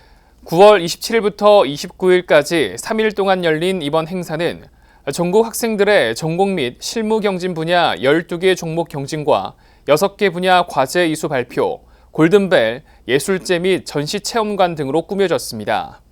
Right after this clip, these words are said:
학생 경진대회에는 경남 예선을 거쳐 선발된 여섯 개 농업계 특성화고 학생 대표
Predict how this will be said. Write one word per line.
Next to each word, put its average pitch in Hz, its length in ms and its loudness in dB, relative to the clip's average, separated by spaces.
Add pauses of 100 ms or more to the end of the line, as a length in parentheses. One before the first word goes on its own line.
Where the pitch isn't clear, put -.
(1300)
학생 233 360 2
경진대회에는 180 1040 0
경남 175 480 0
예선을 190 420 2
거쳐 185 360 2
선발된 170 640 -2
여섯 135 360 -2
개 185 280 2
농업계 185 560 -2
특성화고 180 600 -2
학생 170 340 -6
대표 131 500 -4